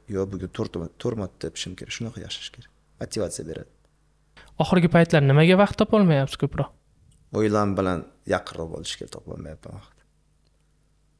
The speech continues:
Speaker 2: Oilangiz Toshkentda?
Speaker 1: Mm.
Speaker 2: E,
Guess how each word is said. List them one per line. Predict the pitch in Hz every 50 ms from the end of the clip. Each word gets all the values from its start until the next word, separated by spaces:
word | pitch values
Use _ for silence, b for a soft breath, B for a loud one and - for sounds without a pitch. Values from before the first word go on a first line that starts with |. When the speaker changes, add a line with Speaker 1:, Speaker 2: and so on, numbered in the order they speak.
| _ _ _ _ -
Speaker 2:
Oilangiz | 156 139 135 147 151 -
Toshkentda? | - 143 - - - 139 - - 180 214 254 -
Speaker 1:
Mm. | - 87 87 87 87 90 104 110 - _ _ _ _ _ _ _ _ _ _ -
Speaker 2:
E, | 320 165